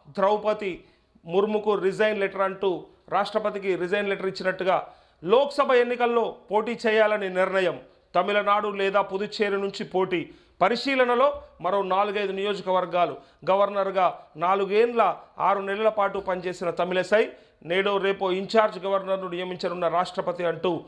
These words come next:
రాష్ట్ర గవర్నర్ పదవికి తమిళసై సోమవారం రాజీనామా చేశారు. రిజైన్ లెటర్ను రాష్ట్రపతి ద్రౌ-, ద్రౌపది ముర్ముకు ఫ్యాక్స్ ద్వారా పంపారు. అనంతరం తమిళసై రాజీనామా చేసినట్టు రాజ్భవన్ ప్రెస్ సెక్రటరీ నుంచి ప్రకటన విడుదలైంది.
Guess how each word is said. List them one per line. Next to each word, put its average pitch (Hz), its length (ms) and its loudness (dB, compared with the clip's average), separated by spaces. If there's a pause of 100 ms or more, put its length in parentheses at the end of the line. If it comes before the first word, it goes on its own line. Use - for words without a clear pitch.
(340)
రాష్ట్ర 233 380 4
గవర్నర్ 208 500 2
పదవికి 185 520 -2 (180)
తమిళసై 185 420 0
సోమవారం 180 560 0
రాజీనామా 170 440 0 (100)
చేశారు. 156 360 -4 (380)
రిజైన్ 233 320 4
లెటర్ను 226 520 0 (160)
రాష్ట్రపతి 214 520 0
ద్రౌ-, 185 320 0
ద్రౌపది 202 400 0
ముర్ముకు 202 360 -2
ఫ్యాక్స్ 196 380 0
ద్వారా 180 300 0
పంపారు. 160 500 -2 (300)
అనంతరం 196 460 0 (320)
తమిళసై 240 460 2
రాజీనామా 208 500 0 (100)
చేసినట్టు 185 560 0 (240)
రాజ్భవన్ 190 640 0
ప్రెస్ 185 140 0
సెక్రటరీ 180 400 -4
నుంచి 170 220 -2
ప్రకటన 170 360 -2
విడుదలైంది. 160 680 -2